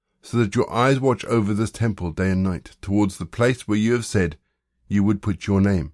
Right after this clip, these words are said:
and so that you would hear the prayer your servant prays towards this place. Hear the petitions of your servant and your people Israel, which they pray towards this place. May you hear in your dwelling place in heaven.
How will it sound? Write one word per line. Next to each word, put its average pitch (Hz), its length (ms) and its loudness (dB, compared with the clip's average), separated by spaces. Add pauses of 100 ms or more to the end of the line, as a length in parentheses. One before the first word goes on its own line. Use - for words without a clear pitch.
(1160)
and 101 100 -4
so 139 140 2
that 131 220 2
you 123 60 2
would 120 120 2
hear 123 180 2
the 107 100 0
prayer 131 320 4
your 98 180 4
servant 98 420 2
prays 92 360 0
towards 104 400 0
this 80 140 -6
place. - 380 -10 (1400)
Hear 117 200 2
the 107 120 2
petitions 107 580 0
of 90 100 -2
your 95 120 2
servant 101 480 2
and 101 120 -2
your 101 120 2
people 98 360 -4
Israel, 98 440 0 (500)
which 113 200 -2
they 135 160 2
pray 135 300 0
towards 101 400 0
this 82 140 -10
place. - 420 -10 (1120)
May 117 160 4
you 123 180 6
hear 143 380 4
in 117 180 2
your 117 140 4
dwelling 117 340 2
place 110 260 0
in 101 120 0
heaven. 92 360 0